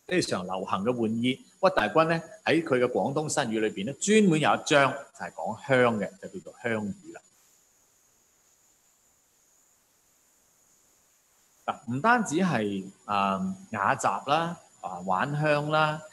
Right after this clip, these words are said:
食啦，咁甚至送行啊，都係當時一樣好流行嘅玩意。噉呢個我哋今日呢，可能覺得好難理解啦。人生可能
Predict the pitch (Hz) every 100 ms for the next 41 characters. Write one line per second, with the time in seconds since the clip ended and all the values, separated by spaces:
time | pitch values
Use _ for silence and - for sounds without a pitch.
0 | - - - 101 - 139 151 - - _
1 | _ - 247 - 180 170 185 180 - 180
2 | 170 175 143 92 107 151 - - _ 196
3 | 143 165 151 - 113 143 92 95 - 117
4 | 143 220 170 95 101 92 131 113 104 120
5 | 123 - - 190 233 143 131 123 165 127
6 | 113 127 - 127 95 - 104 - _ 113
7 | 95 - 95 98 85 135 - _ _ -
8 | - - _ _ _ - 131 127 127 131
9 | 240 220 170 - - 160 156